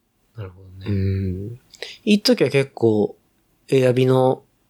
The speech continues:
Speaker 2: 滑らない話みたいなのよくしてたから、
Speaker 1: <laughs>
Speaker 2: 面白い話みたいなの少ししてたから、
Speaker 1: はい、はい。
Speaker 2: エアビのイメージすごいあったけど、
Speaker 1: うん。
Speaker 2: 最近はもう多分落ち着いてんのかな？なんか、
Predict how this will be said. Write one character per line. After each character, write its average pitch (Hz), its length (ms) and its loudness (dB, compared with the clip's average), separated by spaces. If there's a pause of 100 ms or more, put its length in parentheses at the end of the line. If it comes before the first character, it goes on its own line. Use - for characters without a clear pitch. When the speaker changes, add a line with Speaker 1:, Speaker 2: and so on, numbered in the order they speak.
(180)
Speaker 2:
滑 135 160 2
ら 117 100 2
な 101 120 -2
い 92 40 -4
話 95 300 -4
み 92 80 -8
た 98 80 -8
い 87 40 -8
な 87 60 -8
の 92 40 -6
よ 98 100 -6
く - 80 -14
し - 80 -2
て 104 60 -2
た 92 100 -6
か 80 140 -8
ら、 82 240 -8 (580)
Speaker 1:
<laughs> - 640 -10
Speaker 2:
面 110 160 -4
白 101 220 -2
い - 20 -2
話 90 320 -6
み 85 80 -10
た 87 80 -10
い 82 60 -8
な 80 60 -8
の - 20 -10
少 - 180 -12
し - 60 -6
し - 60 -6
て 95 80 -10
た 87 120 -10
か 123 80 -2
ら、 82 80 -2
Speaker 1:
は 78 60 -10
い、 - 20 -12
は - 60 -12
い。 - 200 -18 (300)
Speaker 2:
エ 113 140 2
ア - 20 -2
ビ 117 80 4
の 120 60 4
イ 110 80 2
メ 107 80 0
ー - 20 0
ジ - 80 -2
す 107 60 0
ご 101 100 0
い - 20 2
あ 92 40 -2
っ - 40 -8
た 101 120 -2
け 92 100 -2
ど、 85 260 -4
Speaker 1:
う 117 60 -2
ん。 95 160 -4 (640)
Speaker 2:
最 226 380 0
近 208 500 2 (220)
は 175 200 2
も 175 180 4
う - 20 -12
多 - 100 -12
分 104 240 0
落 117 260 0
ち - 80 -8
着 - 80 -10
い - 40 -8
て 339 60 2
ん - 20 4
の 165 100 4
か 104 80 0
な？ 104 140 0
な 101 120 0
ん 113 60 -2
か、 - 180 -6